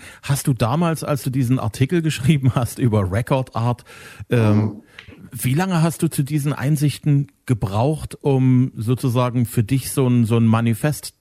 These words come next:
Speaker 1: klar zu
Speaker 2: Äh,
Speaker 1: machen?
Speaker 2: das, genau, das kann ich relativ genau sagen. Also ich, ich, ich bin ja zweiundachtzig in Berlin zur Schule gegangen schon. Dann bin ich nochmal in meine Heimatstadt Münster zurück zum Abitur machen.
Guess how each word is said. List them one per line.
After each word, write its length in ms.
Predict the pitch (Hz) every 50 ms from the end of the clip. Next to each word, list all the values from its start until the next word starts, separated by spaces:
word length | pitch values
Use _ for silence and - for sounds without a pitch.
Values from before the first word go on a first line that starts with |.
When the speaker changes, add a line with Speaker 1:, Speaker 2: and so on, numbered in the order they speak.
| - - -
Speaker 1:
klar 300 | - - 120 104 101 104
zu 100 | - 147
Speaker 2:
Äh, 80 | 147 151
Speaker 1:
machen? 60 | 151
Speaker 2:
das, 360 | 156 156 - - - 170 - - - - - - - - - 240 - -
genau, 360 | - 339 190 - 220 214 208 - - 165 - 147 -
das 180 | 214 - -
kann 220 | - 247 247 247 220
ich 80 | 214
relativ 380 | 196 214 240 214 208 208 - -
genau 300 | 170 160 165 170 170 160
sagen. 320 | 143 143 139 131 127 120
Also 200 | 117 - 143 143
ich, 200 | - - - - - - - -
ich, 200 | - - - _ - - - - - _ _ _ _ _ _ -
ich 260 | 302 - - - -
bin 140 | 170 185 202
ja 180 | 202 190 180
zweiundachtzig 880 | - - - 135 131 160 208 208 - - 185 185 - - 185 180 180 -
in 300 | 147 139 - 143 - -
Berlin 380 | - 123 120 123 147 196 208 -
zur 160 | - - -
Schule 420 | - - 151 147 143 123 123 120
gegangen 480 | 117 113 107 - 92 87 87 85 - -
schon. 300 | - - 95 92 92 92
Dann 160 | 101 107 107
bin 160 | 147 160 165
ich 40 | 165
nochmal 380 | 160 151 147 143 131 135 135 131
in 120 | 135 127
meine 240 | 127 127 127 113 113
Heimatstadt 560 | 127 151 151 151 143 - - - 131 131 127 120
Münster 380 | 147 175 - - - 147 139 135
zurück 340 | - 120 - 143 139 -
zum 140 | - - - 117
Abitur 520 | 123 - - - - - 147 156 277 -
machen. 260 | 98 87 - - -